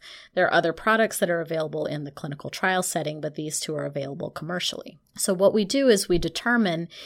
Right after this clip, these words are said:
based on the patient's previous treatments and characteristics of the disease, whether they are eligible for these particular cellular therapies. Once we determine that the patient is eligible, we then collect their own immune cells.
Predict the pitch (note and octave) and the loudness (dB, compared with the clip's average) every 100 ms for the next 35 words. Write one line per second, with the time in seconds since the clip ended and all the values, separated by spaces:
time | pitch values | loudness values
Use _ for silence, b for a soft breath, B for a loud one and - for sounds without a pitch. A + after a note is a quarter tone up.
0 | B B E3 F#3+ G3 - - F3 F3 E3+ | B B 4 6 6 2 0 0 0 -2
1 | E3 E3 F3 D#3+ D#3 - - D3+ D3+ - | -4 -2 -2 -2 -4 -6 -4 -4 -4 -4
2 | - A3+ F3 D#3+ E3+ D#3 F3 D#3 E3 D#3 | -2 0 -2 -4 -6 -4 -4 -4 -6 -6
3 | - D#3+ D#3+ D3+ D3 D3+ - G3 D#3+ - | -4 -4 -4 -6 -6 -4 0 0 0 -2
4 | D3+ D#3+ D3+ D3 - - D3+ D3 D3 D3 | -4 -4 -4 -6 -4 -4 -4 -6 -6 -8
5 | - D3+ D3 C#3+ - D3 C#3+ D#3+ D3+ C#3+ | -8 -8 -8 -8 -8 -10 -8 -6 -4 -2
6 | - - - - G#3 G3+ E3+ - - - | 0 0 -2 -2 4 4 2 -4 -10 -12
7 | - B B B B B F#3+ F#3+ - G3 | -14 B B B B B 0 0 0 0
8 | F3+ F3+ - F3+ F3 D#3+ F3 E3 D3+ - | 0 0 -2 -2 -2 -4 -4 -6 -4 -4
9 | D#3 - - G3+ G3 D#3+ D#3 D#3 D#3 D#3+ | -4 -2 2 4 4 0 -2 -2 -2 -4
10 | D#3 D#3 D3+ D3+ D3+ - F3+ D#3 - - | -4 -4 -4 -8 -6 -4 -2 -2 -4 -4
11 | - F3+ F#3 F3+ - - E3 E3+ - E3+ | 0 2 2 -2 -4 -6 -6 -6 -4 -4
12 | E3 E3+ - E3+ D3 C#3 - - | -4 -2 0 0 -4 -6 -6 -8